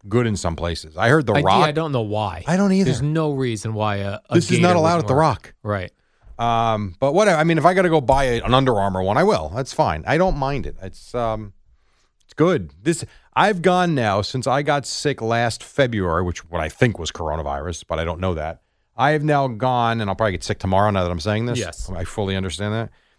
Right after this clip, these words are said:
Speaker 1: I've gone fifteen months without being sick.
Speaker 2: Is that right?
Speaker 1: Yeah. For, no colds, no flu, no nothing. And I do, I attribute it to the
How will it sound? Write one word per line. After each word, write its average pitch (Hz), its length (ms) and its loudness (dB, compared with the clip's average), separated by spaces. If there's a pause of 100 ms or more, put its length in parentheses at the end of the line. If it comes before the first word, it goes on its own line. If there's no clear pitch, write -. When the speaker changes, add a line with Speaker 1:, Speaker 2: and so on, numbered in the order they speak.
(200)
Speaker 1:
I've 127 300 0
gone 123 440 0
fifteen - 760 -4
months 110 320 0
without 87 240 -2
being 85 220 -8
sick. - 340 -14
Speaker 2:
Is 123 100 -12
that 160 120 -4
right? 185 400 -8 (120)
Speaker 1:
Yeah. 87 340 -6 (300)
For, - 120 -4 (100)
no 117 160 2
colds, 147 880 -2 (560)
no 104 480 -2
flu, 165 720 -2
no 120 140 0
nothing. 110 500 -2
And 101 120 -6
I 165 120 4
do, 190 220 -2
I 147 100 2
attribute 143 420 -4
it 127 140 -6
to 131 400 -2
the 104 460 -4